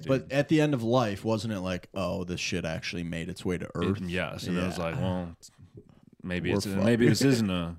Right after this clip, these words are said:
Speaker 2: <laughs>
Speaker 1: a, a,
Speaker 2: Yes.
Speaker 1: a fictional story." And, uh,
Speaker 2: Yes.
Speaker 1: they're among us.
Speaker 2: That movie is fucking nuts.
Speaker 1: Dude, there's so much unknown. We, we know more about space than our oceans, but, like, even that said, there's so mu-, there's no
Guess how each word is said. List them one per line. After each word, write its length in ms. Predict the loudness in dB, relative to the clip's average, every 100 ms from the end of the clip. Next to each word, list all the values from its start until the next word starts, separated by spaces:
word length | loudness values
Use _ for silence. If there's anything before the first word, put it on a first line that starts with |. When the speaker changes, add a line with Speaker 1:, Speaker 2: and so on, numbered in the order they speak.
| -12
Speaker 2:
<laughs> 100 | 0
Speaker 1:
a, 60 | 2
a, 120 | 2
Speaker 2:
Yes. 360 | 4 2 2 0
Speaker 1:
a 60 |
fictional 440 | -2 0 0 0 0
story." 500 | 2 4 2 -2 -4
And, 140 | -2
uh, 40 | 2
Speaker 2:
Yes. 800 | 4 4 2 -4 -10 -12 -12 -16 _ _
Speaker 1:
they're 140 | -6 -2
among 280 | 0 0 -2
us. 380 | -6 -10 -14 _ _ _ _ _ _ _ _ _ -12
Speaker 2:
That 220 | -8 -6
movie 220 | -8 -10 -14
is 140 | -14
fucking 360 | -12 -12 -12 -12
nuts. 460 | -12 -12 -14 -16 -18 -14
Speaker 1:
Dude, 160 | -10
there's 120 | -8
so 120 | -6 -4
much 160 | -6 -6
unknown. 360 | -6 -4 -2 -2 0 -2
We, 60 | 0
we 80 | 2
know 120 | 2
more 180 | 0 0
about 220 | 0 -2
space 340 | -4 -4 -4
than 100 | -4
our 100 | -4 -2
oceans, 400 | -2 -2 -4 -4
but, 140 | -4
like, 240 | -4 -6 -10 -4
even 480 | -2 0 0 -4 -8 -8
that 260 | -6 -6
said, 420 | -6 -6 -6 -8 -14 _ _ _ _
there's 340 | -6 -4 -6 -8 _ _ _ _
so 300 | -12 -6 -6
mu-, 100 | -4
there's 200 | -4 0
no 200 | 0 0